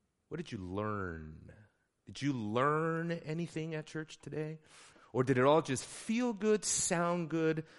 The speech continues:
and, and, and, and you, f-, you know, it was a good vibe? Was that all it was?" Because if that is all that it is, it is a counterfeit, uh, uh, word of the ministry.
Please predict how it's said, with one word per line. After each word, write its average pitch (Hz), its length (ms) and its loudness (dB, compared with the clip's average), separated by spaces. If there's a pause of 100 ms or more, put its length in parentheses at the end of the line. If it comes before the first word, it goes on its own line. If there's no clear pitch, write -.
(240)
and, 117 460 -4
and, 110 200 -8
and, 117 320 -8
and 107 140 -6
you, 113 80 -4
f-, - 240 -12
you 117 300 -10
know, 110 80 -4
it - 20 -4
was 104 140 -8
a 101 120 -8
good 139 480 2 (160)
vibe? 95 460 -4 (640)
Was 98 140 -6
that 156 160 6
all 196 140 6
it 202 100 2
was?" 196 540 2 (300)
Because 127 260 0
if 120 80 0
that 185 340 6 (100)
is 131 140 -4
all 165 200 4
that 170 100 4
it 147 100 2
is, 123 280 4
it 131 100 2
is 113 120 0
a 101 80 2
counterfeit, 120 880 -4 (640)
uh, 101 60 -10
uh, 98 680 -10
word 117 280 2
of 95 120 -2
the 95 60 -6
ministry. 95 540 -8